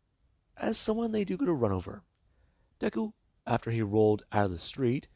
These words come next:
he smashed onto the sidewalk. And someone, they ran over to try and check on him. Izuku, uh,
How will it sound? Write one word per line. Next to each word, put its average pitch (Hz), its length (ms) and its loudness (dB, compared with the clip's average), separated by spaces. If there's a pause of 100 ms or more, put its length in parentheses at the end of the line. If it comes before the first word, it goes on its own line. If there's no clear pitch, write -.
(240)
he 180 140 -4
smashed 196 440 -2
onto 185 120 -8
the 156 100 -2
sidewalk. - 520 -6 (680)
And 170 140 -2
someone, 220 380 -2
they 151 140 4
ran 156 140 2
over 156 200 0
to 143 40 -6
try 139 120 -2
and 104 80 -8
check 101 180 -4
on 90 100 -6
him. 85 140 -12 (1160)
Izuku, 202 560 -2
uh, 180 40 0